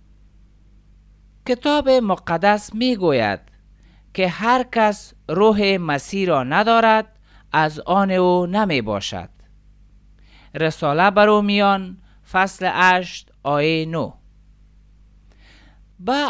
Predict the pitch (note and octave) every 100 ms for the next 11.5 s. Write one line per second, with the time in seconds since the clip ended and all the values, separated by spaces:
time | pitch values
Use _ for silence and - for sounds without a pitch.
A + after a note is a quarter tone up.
0 | - G3 G3 F3+ E3 C#3+ G#2 - _ -
1 | - - _ F3 A#3 A#3 A3+ G#3 E3+ D#3+
2 | C#3+ C3+ C#3 G#3+ A#3 A3 G3+ G#3+ G3 G3
3 | F#3 G3 F#3+ F3+ F3+ - _ - F#3+ F#3
4 | G#3 A#3 C#4 C4 A#3 - E3 D#3 C#3+ D3
5 | A3+ A#3 G3+ - D#3+ D#3 C#3+ F#3+ F#3+ F#3+
6 | F#3+ - - - - F3+ E3 G#3 A3+ G#3
7 | F#3+ - C#3+ C3 - F#3+ F#3+ F#3+ F3+ F3
8 | D3 C3 F#3 A#3 A3 A3 G#3 G3 F#3 -
9 | F#3+ F3+ F3+ F3 - - _ D#3 D3 D3
10 | F3+ G3+ F#3 E3+ - C#3+ D3 C3+ B2+ A#2+
11 | - - G3 G#3+ G3+